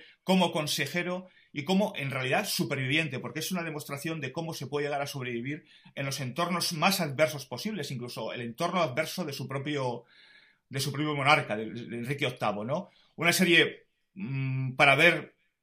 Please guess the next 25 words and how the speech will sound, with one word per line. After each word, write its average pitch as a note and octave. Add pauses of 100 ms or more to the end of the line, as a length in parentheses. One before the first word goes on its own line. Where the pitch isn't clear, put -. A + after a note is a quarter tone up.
(160)
como C3+
digo D3+
siempre D3
en C#3+
estos C#3
casos, C#3
eh, A#2
no D3+
después C#3
de B2
comer, E3+
no B2+
con B2
la A2+
siesta. D3+
Es C#3
una C3
serie C3+
para A#2+
verla C3+
muy C#3+
despejado, C#3+
con B2+
un C#3
café, D#3+